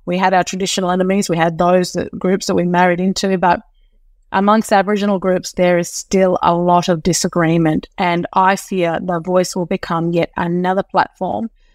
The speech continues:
for Aboriginal people to disagree on issues and not come to a consensus. But we shouldn't be doing things this way. It is a separatist way of doing things. It's treating Indigenous Australians differently to the rest of Australia, and we don't do it to any other racial group of Australians.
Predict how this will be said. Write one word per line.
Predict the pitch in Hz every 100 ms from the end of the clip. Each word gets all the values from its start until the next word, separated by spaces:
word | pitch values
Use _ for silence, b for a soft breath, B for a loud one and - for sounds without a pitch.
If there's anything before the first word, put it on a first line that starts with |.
| _
for | -
Aboriginal | 185 202 208 190 175
people | 196 190 190 180 -
to | -
disagree | 170 180 - 180 165 156 156 - _ _
on | - 170
issues | 160 - 165 151 - _
and | 175 180
not | 170 -
come | 165 156
to | - 202
a | 170
consensus. | - 202 180 - 175 - 185 - _ _ _ _ _ _ _
But | 214 202
we | 214
shouldn't | - 247 214 185
be | 196
doing | 180 180 175
things | 170 170 165
this | 170 -
way. | 175 160 -
It | - 190
is | 190
a |
separatist | 180 - 202 - - 190 -
way | 185 170
of | 165
doing | 185 185 185
things. | - 185 180 - _
It's | 226 -
treating | - - 202 208
Indigenous | 185 196 196 196 175
Australians | 175 - 180 175 180 175 - _ _ _ 160
differently | 208 196 - - 196 185 - _ _
to | -
the | 202
rest | 190 180
of | 190
Australia, | 185 - 180 175 -
and | 190
we | 190 _
don't | 208 196 202 185
do | 190 180
it | -
to | -
any | 185 180
other | 175 165
racial | 160 165 -
group | 170 165
of | 170
Australians. | 160 - 160 151 - - - -